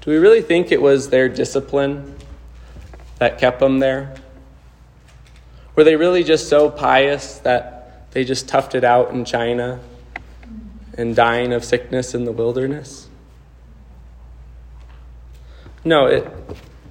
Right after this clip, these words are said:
the love of God is what constrained them. You know, take a, take a husband who's a really good husband. Maybe he's not really a good husband. Maybe he's just an average husband.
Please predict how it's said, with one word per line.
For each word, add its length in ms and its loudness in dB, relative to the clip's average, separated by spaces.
the 120 0
love 220 4
of 160 -4
God 260 2
is 140 -2
what 220 -2
constrained 580 -4
them. 240 -10
You 100 4
know, 60 4
take 220 2
a, 180 2
take 160 0
a 80 4
husband 480 0
who's 160 -2
a 80 0
really 260 2
good 520 -2
husband. 580 -6
Maybe 220 4
he's 200 -2
not 320 0
really 340 4
a 140 -2
good 180 0
husband. 460 -2
Maybe 220 -6
he's 180 -4
just 240 -6
an 100 -2
average 480 -2
husband. 560 -10